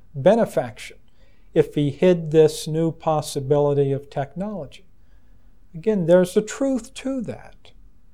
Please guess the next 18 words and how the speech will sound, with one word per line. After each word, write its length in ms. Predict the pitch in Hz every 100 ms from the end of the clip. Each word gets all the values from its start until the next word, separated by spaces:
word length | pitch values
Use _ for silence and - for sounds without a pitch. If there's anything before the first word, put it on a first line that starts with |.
| - - - -
And 200 | 165 170
it'll 180 | 175 175
be, 320 | 160 208 196
I 160 | 180 202
think, 420 | 196 196 180 180
part 300 | - 190 185
of 220 | 170 151
the 160 | 151 151
great 640 | 139 160 175 175 - - - - - - - -
achievement 800 | 151 - - 254 208 185 170 165
of 180 | 151 127
Vatican 580 | 165 175 165 - 160 151
two, 340 | - 247 175
we'll 320 | 123 123 131
see 300 | 131 175 170
in 120 | 165
our 240 | 156 147 156
ending 640 | 170 170 156 156 147 147